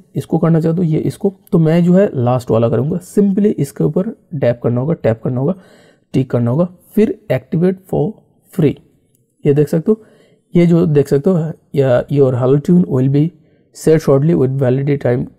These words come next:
twelfth मार्च ट्वेंटी वन। मतलब आपका जो हेलो ट्यून है वो already set हो चुका है। आप दूसरा किसी भी number से इस number पे call करके देख सकते हो, ये चीज़ जो है select हो चुका है। कुछ जो song होता है उसके अंदर ऐसा कुछ, अ, icon जो आपको नहीं दिखाई देगा,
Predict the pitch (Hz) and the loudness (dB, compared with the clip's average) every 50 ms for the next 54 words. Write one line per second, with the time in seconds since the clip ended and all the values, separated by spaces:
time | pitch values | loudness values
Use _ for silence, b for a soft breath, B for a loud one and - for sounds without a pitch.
0 | - 143 139 139 143 143 - - - _ _ _ - 131 127 127 - - - _ | 0 2 2 4 2 0 -6 -14 -20 _ _ _ -4 -2 -2 -2 -4 -6 -6 _
1 | - 120 123 123 143 143 185 190 B B B B B B B 208 202 247 240 220 | -2 -2 -2 0 0 -2 -2 -2 B B B B B B B -2 0 0 0 -2
2 | - - 139 147 - 170 156 170 160 - - - 127 139 143 143 165 165 170 190 | -2 -4 -4 -2 0 0 0 0 0 -2 -4 -2 -2 -2 -2 0 0 0 0 2
3 | 214 208 202 175 143 127 131 143 147 - - - 120 120 135 123 120 120 131 123 | 2 2 2 0 0 0 0 -2 -4 -4 -4 -6 -4 -2 -4 -4 -4 -4 -2 -2
4 | 160 190 190 B B B B - 165 147 143 151 156 - - 214 175 180 - 151 | -2 -2 -2 B B B B -6 -4 -4 -2 -4 -4 -4 -2 -4 -4 -2 -2 -4
5 | - - 165 180 175 147 127 113 120 131 143 143 - - 170 - - - - 165 | -2 0 0 0 0 0 0 0 0 0 0 0 0 -2 -2 -2 -2 -4 -2 -2
6 | 127 117 120 123 135 147 143 - 135 117 123 131 143 147 147 131 120 127 120 - | -2 -2 -2 -2 -2 -2 -2 0 0 -2 0 -2 -2 0 0 0 0 -2 0 0
7 | 147 135 - 185 208 202 B B B B B B - 147 143 160 151 - 151 143 | -2 0 0 -2 -2 -2 B B B B B B 0 2 2 2 2 2 0 2
8 | 160 165 170 160 - 139 131 143 185 190 190 - - - 131 131 139 - - - | 2 0 -2 -2 -2 -2 0 0 -2 -4 -8 -10 -8 -6 -6 -6 -6 -8 -14 -20
9 | _ - 139 139 139 - 131 139 123 - b b b b b _ - 233 233 240 | _ 0 2 2 2 2 -2 -4 -4 -6 b b b b b _ 0 0 0 0
10 | - - - - _ _ - 180 170 160 - - 156 139 135 135 131 143 - 185 | -2 -10 -14 -16 _ _ -2 -2 -2 -2 -2 -4 -4 -2 -2 -2 -4 -2 -2 -4
11 | 214 - 180 - - 202 185 185 196 190 - 139 139 - 185 175 - 180 175 - | -4 -4 -6 -6 -4 -4 -2 -2 -2 -2 -4 -6 -6 -6 -6 -6 -4 -4 -4 -4
12 | - - 143 131 127 - - 127 127 - 135 131 143 143 131 127 - 160 135 127 | -6 -8 -6 -6 -6 -6 -6 -6 -6 -4 -6 -2 -2 -2 -2 -2 -6 -6 -6 -4
13 | 120 117 139 139 135 135 139 135 143 147 190 208 | -4 -4 -2 -2 -2 -2 0 0 2 2 0 -2